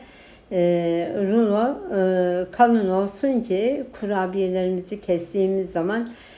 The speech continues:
minik minik olmasınlar. E, benim yaptığım tam kıvamında oldu.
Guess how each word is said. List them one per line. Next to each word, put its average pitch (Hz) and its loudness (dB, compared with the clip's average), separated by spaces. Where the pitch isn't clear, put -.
minik 202 2
minik 196 0
olmasınlar. 170 0
E, 156 -6
benim 233 8
yaptığım 214 0
tam 202 -2
kıvamında 170 0
oldu. 156 -4